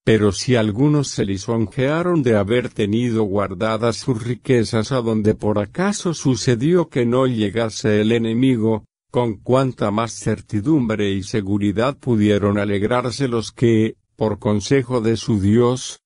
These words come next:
transfirieron sus saberes al lugar donde de ningún modo podía penetrar todo el poder del vencedor.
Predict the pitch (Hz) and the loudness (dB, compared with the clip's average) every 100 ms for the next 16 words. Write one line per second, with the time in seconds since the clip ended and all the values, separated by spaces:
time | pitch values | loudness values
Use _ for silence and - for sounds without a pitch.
0 | _ _ - 127 120 - 117 113 117 120 | _ _ -2 0 -2 -2 -2 2 2 2
1 | 117 113 - 127 117 127 117 139 135 127 | 2 0 -4 -6 -4 -2 0 0 0 -2
2 | 113 117 110 107 120 139 117 123 117 107 | -2 0 2 2 0 0 0 0 0 0
3 | 101 104 98 95 92 95 110 110 117 120 | -2 -2 -2 -4 -2 -2 0 2 2 2
4 | 131 - 123 101 117 123 110 - 107 107 | 0 -2 -4 -2 0 0 -2 -2 -2 -2
5 | - 113 113 113 - 110 104 101 95 - | -2 -2 -2 -4 -4 -2 0 -2 -2 -2
6 | 120 113 123 120 113 107 92 107 98 110 | 0 0 0 0 -2 -2 -2 -2 -2 -4
7 | 101 117 101 | 0 0 -2